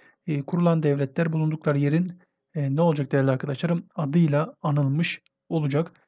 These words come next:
Burada, e, cevabımız ne oluyor? Yerleşik hayata geçmeleri olmuş oluyor değerli arkadaşlarım. Bir diğer sorumuza bakıyoruz.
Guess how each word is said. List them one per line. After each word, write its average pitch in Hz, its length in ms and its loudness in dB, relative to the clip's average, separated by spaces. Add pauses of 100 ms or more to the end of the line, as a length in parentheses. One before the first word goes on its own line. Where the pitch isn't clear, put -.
(220)
Burada, 160 280 0 (100)
e, 143 160 0
cevabımız 143 500 2
ne 156 80 -2
oluyor? 160 420 0 (420)
Yerleşik 151 440 -2
hayata 151 300 0
geçmeleri 147 640 -2 (140)
olmuş 151 500 -4
oluyor 139 280 0 (500)
değerli 135 200 2
arkadaşlarım. 160 500 -6 (1800)
Bir 190 120 -4
diğer 170 180 2
sorumuza 165 360 0
bakıyoruz. 151 520 -6